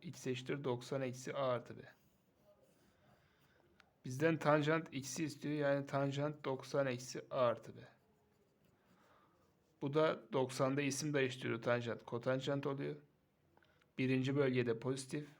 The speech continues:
Kotanjant A artı B'ye eşit. O da bir bölü tanjant A artı B. Şimdi tanjant A artı, tanjant A'yı bulalım.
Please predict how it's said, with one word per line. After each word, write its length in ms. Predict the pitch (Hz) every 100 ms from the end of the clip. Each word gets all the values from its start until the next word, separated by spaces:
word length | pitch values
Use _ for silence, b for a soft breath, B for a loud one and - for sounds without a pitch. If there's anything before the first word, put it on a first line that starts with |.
| _
Kotanjant 640 | - 123 135 135 139 143 -
A 40 |
artı 420 | 131 127 123 123
B'ye 300 | 117 113 127
eşit. 420 | 139 - 139 - _ -
O 140 | 135
da 160 | 135 131
bir 200 | 139 127
bölü 320 | 123 131 139
tanjant 520 | 135 131 131 135 135
A 40 | -
artı 420 | 127 117 113 107
B. 160 | 113 - _ _ _ _ _ _ _ _ - _ _ _ _ _ _ _ _ _ _ _ _ _ _ _ _ b b b b b b _ _ _ _ -
Şimdi 260 | - 123
tanjant 460 | - 135 143 147 147
A 280 | - 139 135
artı, 400 | 127 127 143 -
tanjant 460 | 135 139 143 139
A'yı 280 | 131 131 143
bulalım. 360 | 139 117 123